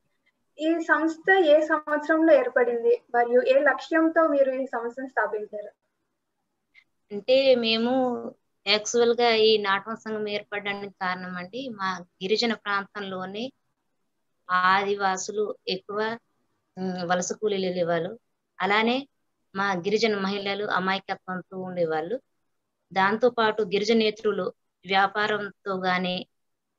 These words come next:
Speaker 2: పెట్టుబడి, ఉమ్, ఇలా వ్యవసాయం చేయడానికి కానీ ఇటు, ఆ, దిగువ నుండి ఇటు వచ్చేవాళ్ళు. వాళ్ళు వచ్చేసి మా ఆడపిల్లల్ని మోసం చేసి, ఉమ్, ప్రెగ్నెన్సీ చేయించి వాళ్ళు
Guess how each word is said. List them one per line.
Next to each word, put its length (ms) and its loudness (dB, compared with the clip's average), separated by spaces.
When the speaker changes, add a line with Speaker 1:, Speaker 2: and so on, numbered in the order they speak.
Speaker 2:
పెట్టుబడి, 680 -2
ఉమ్, 200 -4
ఇలా 260 0
వ్యవసాయం 560 -2
చేయడానికి 440 0
కానీ 300 -2
ఇటు, 460 4
ఆ, 260 0
దిగువ 340 4
నుండి 260 2
ఇటు 180 -2
వచ్చేవాళ్ళు. 720 -2
వాళ్ళు 240 6
వచ్చేసి 380 4
మా 140 2
ఆడపిల్లల్ని 1000 0
మోసం 380 -2
చేసి, 640 -4
ఉమ్, 260 -4
ప్రెగ్నెన్సీ 380 -2
చేయించి 560 -2
వాళ్ళు 720 2